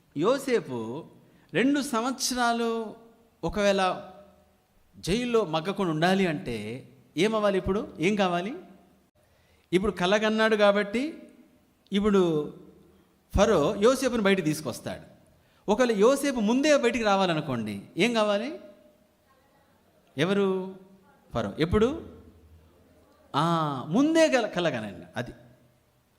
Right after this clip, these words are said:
ఒకవేళ ఫరో ముందే కలగనింటే, రెండు సంవత్సరాల తర్వాత కాకుండా ఒక నెలలోనే కలగనింటే, నెలలోనే బయటకు వచ్చేసేవాడు యోసేపు.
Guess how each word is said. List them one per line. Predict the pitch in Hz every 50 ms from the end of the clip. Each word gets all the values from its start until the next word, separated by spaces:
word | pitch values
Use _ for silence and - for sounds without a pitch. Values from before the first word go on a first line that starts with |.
| _ _ _ _ _ _ _ _ _ _ -
ఒకవేళ | 170 214 233 247 254 262 269 269 262 247 233 220 214 180 - - - - - - - _ - -
ఫరో | 180 214 240 233 185 135 117 117 139 175 - - 147
ముందే | 139 170 226 269 285 285 302 294
కలగనింటే, | 294 294 254 254 254 233 240 233 226 226 214 190 - - - - - - - - - - _ _ _ - -
రెండు | 127 170 208 220 226
సంవత్సరాల | - 185 185 214 226 226 - 254 254 240
తర్వాత | 240 226 214 214 214 208 208
కాకుండా | 170 170 160 165 160 175 160 143 120 107 104 107 120 143 175 - - - - - -
ఒక | 190 226
నెలలోనే | 208 196 196 214 247 254 262 269 269 277
కలగనింటే, | 269 269 233 226 226 220 214 196 190 175 156 139 117 113 135 190 196 - - -
నెలలోనే | 175 233 269 294 294 302 302 294
బయటకు | 294 294 294 277 277
వచ్చేసేవాడు | 262 254 269 247 202 240 233 226 220 208
యోసేపు. | 214 220 202 208 208 196 196 208 196 208